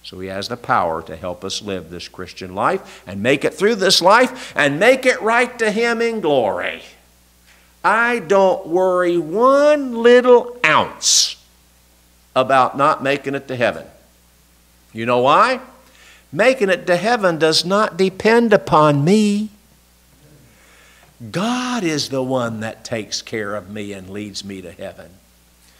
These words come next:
When Jesus said in John ten twenty-eight, "I give unto them eternal life, and they shall never perish, neither shall any man pluck them out of my hand."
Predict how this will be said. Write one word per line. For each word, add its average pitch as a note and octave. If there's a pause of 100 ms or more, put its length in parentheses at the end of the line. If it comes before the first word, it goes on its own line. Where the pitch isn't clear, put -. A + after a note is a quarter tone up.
(220)
When D#3+
Jesus A3
said G#3+
in F#3
John G#3
ten G#3
twenty-eight, G3 (300)
"I E3
give C#4
unto A#3
them G#3
eternal G3+
life, B3+ (100)
and G3+
they C#4
shall B3+
never C#4+ (160)
perish, C4+ (340)
neither C4+
shall C#4 (160)
any D#4
man B2+
pluck A#3+
them A3
out A#3
of G#3
my G3+
hand." A#3